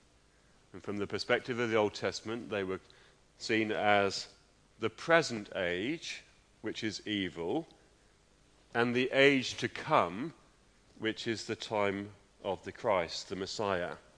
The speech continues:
And those two ages are sometimes depicted as night and day. So the coming of the Messiah would be like the rising of the sun after a long night.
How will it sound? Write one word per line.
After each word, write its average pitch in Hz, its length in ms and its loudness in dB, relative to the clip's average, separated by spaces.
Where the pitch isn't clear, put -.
And 123 160 0
those 190 260 8
two 170 240 4
ages 139 440 6
are 123 160 8
sometimes 135 580 2
depicted 127 720 -2
as 117 580 2
night 104 560 0
and 123 340 -2
day. 127 380 4
So 131 140 -2
the 131 80 4
coming 185 380 4
of 156 80 2
the 147 60 2
Messiah 131 540 8
would 127 120 2
be 139 100 4
like 151 320 4
the 156 80 0
rising 147 560 4
of 131 120 0
the 139 120 -2
sun 87 300 -4
after 120 320 0
a 120 80 4
long 123 460 4
night. 127 480 -2